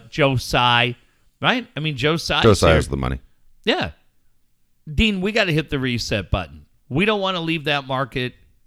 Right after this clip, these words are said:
Speaker 1: We love it. There are fans there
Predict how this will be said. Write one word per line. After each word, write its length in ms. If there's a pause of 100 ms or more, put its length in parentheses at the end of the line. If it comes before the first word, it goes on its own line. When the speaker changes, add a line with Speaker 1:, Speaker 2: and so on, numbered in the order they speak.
Speaker 1:
We 240
love 300
it. 160 (680)
There 260
are 120
fans 580
there 480